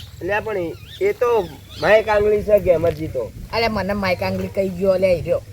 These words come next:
Speaker 2: હવે એને છોડું તો ના હું એને.
Speaker 1: અલ્યા, કાલ જ હોય કણે પડા ફોયા એમ તો.
Speaker 2: અલ્યા, મને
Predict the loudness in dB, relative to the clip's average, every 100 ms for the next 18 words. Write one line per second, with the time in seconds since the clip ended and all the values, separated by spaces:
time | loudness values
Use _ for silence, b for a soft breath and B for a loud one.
0 | -14 2 4 6 4 0 -2 -4 4 6
1 | 6 2 0 0 0 0 -2 -8 -10 0
2 | 2 4 6 8 8 8 6 6 4 4
3 | 4 4 2 4 2 0 -4 -8 -10 -16
4 | -20 -10 2 2 4 2